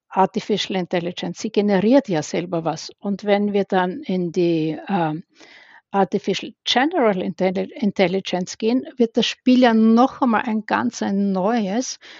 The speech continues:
weil dann ja Technik mit Biologie verknüpft wird.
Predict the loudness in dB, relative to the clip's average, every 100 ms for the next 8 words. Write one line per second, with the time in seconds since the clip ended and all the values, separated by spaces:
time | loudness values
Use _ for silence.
0 | -20 -18 -8 -2 0 2 0 2 2 4
1 | 2 0 -2 _ -4 -2 -2 -4 -4 -2
2 | -4 -4 -2 0 0 -2 0 0 0 -6
3 | -6 -10 -10 -14 -12